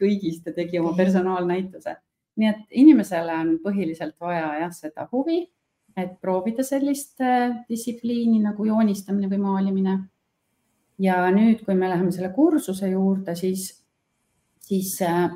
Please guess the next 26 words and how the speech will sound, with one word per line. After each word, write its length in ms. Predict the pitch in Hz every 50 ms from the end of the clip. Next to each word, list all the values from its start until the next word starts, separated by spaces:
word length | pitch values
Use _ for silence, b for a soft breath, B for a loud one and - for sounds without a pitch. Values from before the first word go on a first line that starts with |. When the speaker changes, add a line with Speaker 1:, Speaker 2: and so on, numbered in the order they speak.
| - _ _ _ -
Speaker 1:
ega 200 | 202 196 208 196
see 140 | - 226
ei 60 | 220 226
ole 140 | 233 220
maalikursus. 1000 | 190 190 208 208 202 175 160 156 - - - - - - - - - - - - - _ _ -
Speaker 2:
Ei. 320 | 175 170 160 160 160 - _ b b b b b b b -
Speaker 1:
Et 220 | - 170 165 170 -
noh, 180 | 190 190 190 190
maalikursusi 840 | 214 208 208 208 196 190 190 190 180 185 185 - 170 170 - 175
ja 100 | 170 175
joonistamise 600 | 170 175 180 185 180 180 170 - - 170 165 185
kursusi 460 | 185 170 175 175 175 - 170 - - 160
saab 220 | - 180 175 -
mujal, 320 | 156 147 143 139 135 131
eks 220 | 151 156 - - -
ju. 60 | - _ _ _ _ _ _ _ _ _ _ _ _ - -
Aga 200 | 180 165 160 175
see 280 | 175 175 - 247 262 247
on, 320 | 233 214 202 190 185 185 180
äh, 340 | 180 180 180 180 180 180 180 -
kursus, 560 | 277 320 370 370 320 - - 196 190 - -
kus 200 | - 196 190 - -
saab 180 | 190 175 -
avastada 640 | 220 233 302 311 311 247 190 - - - 180 - 175
oma 160 | 175 180 180 180
loomingulisust 1120 | 180 175 175 180 180 208 220 247 262 269 294 311 311 320 339 349 339 - - _ - -